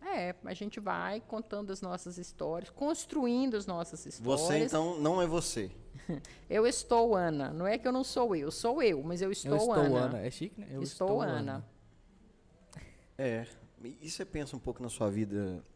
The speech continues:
Speaker 2: regressa, assim? Tem algum indício?
Speaker 1: Alguns lapsos, né?
Speaker 3: É mesmo?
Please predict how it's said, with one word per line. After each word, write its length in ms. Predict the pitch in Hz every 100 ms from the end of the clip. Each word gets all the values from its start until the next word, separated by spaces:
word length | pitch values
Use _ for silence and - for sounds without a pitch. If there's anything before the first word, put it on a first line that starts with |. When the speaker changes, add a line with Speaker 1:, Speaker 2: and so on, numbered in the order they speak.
| -
Speaker 2:
regressa, 560 | 101 95 101 107 107 95
assim? 920 | - 110 127 143 143 131 113 101 98 98 -
Tem 120 | 131
algum 220 | 127 120 123
indício? 920 | 113 104 139 165 143 - - 104 95
Speaker 1:
Alguns 340 | 453 480 427 427
lapsos, 540 | 254 247 330 - 262
né? 340 | 247 277 311 330 - - - 175 175
Speaker 3:
É 80 |
mesmo? 340 | 208 185 339